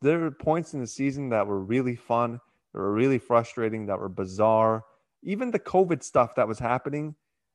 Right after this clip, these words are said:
I mean, I remember we were just sitting down, the Wizards games were canceled, and we were just like, "Holy crap, like, what do we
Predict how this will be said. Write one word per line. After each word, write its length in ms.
I 60
mean, 180
I 120
remember 720
we 140
were 120
just 280
sitting 260
down, 480
the 140
Wizards 340
games 260
were 80
canceled, 500
and 120
we 80
were 120
just 240
like, 220
"Holy 240
crap, 340
like, 180
what 140
do 40
we 380